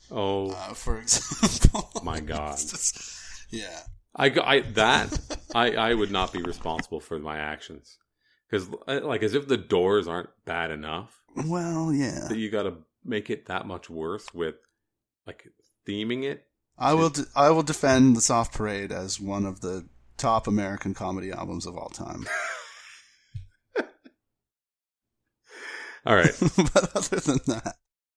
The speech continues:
Speaker 1: Uh, oh, I th-, <laughs> enough. I, I, there's, there's no time for Jim Morrison slander on this show.
Speaker 2: <laughs>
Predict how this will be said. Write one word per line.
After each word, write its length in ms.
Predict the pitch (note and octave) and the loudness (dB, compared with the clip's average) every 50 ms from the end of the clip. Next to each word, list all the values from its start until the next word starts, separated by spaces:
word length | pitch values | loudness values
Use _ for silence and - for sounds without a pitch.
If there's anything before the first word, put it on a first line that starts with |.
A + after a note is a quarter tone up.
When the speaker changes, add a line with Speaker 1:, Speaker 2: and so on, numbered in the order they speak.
| _ _ _ _ _ - | _ _ _ _ _ -4
Speaker 1:
Uh, 200 | - E2+ D2 - - - - - - _ - A2 - - | -4 -2 -2 -4 -6 -10 -14 -20 -20 _ -14 -14 -8 -4
oh, 120 | C3 B2 A#2 | 0 0 2
I 120 | A2 G#2+ | 2 0
th-, 160 | G#2 A#2 - - B2 B2 - - - - - - | -2 -6 -4 0 0 -2 -2 -4 -12 -16 -18 -20
<laughs> 440 | - - - - - _ - - - | -20 -20 -20 -20 -20 _ -20 -12 -4
enough. 260 | - G2+ E2+ D#2 D2+ | -4 -2 -2 -2 -4
I, 220 | D#2+ E2+ - - - - | -4 -6 -6 -6 -4 -6
I, 120 | G1+ G1+ - - - - _ _ - | -6 -6 -8 -12 -20 -20 _ _ -8
there's, 220 | - - F#2 F#2 | -6 -6 -6 -6
there's 260 | - G#2 G2+ F#2+ F#2 F#2 | -2 -2 0 0 0 -2
no 140 | F2+ E2 D#2+ | -4 -4 -6
time 260 | - - D#2 D#2 D2 | -4 -4 -4 -4 -4
for 120 | - F2 | -8 -10
Jim 200 | D2+ D#2 E2 D#2+ | -10 -8 -8 -8
Morrison 400 | D#2+ D#2+ D#2 D#2+ - - - - _ _ _ _ _ _ - | -8 -8 -8 -10 -12 -14 -18 -20 _ _ _ _ _ _ -12
slander 640 | - - - - F2 E2+ E2 G2 E2 E2+ E2+ - E2 | -10 -4 -2 0 2 8 8 8 8 8 6 6 8
on 140 | E2 - E2 | 6 4 4
this 180 | E2+ F2 - | 4 0 0
show. 280 | - - - - - - | 0 0 -2 -2 -2 -2
Speaker 2:
<laughs> 60 | F#3 | -4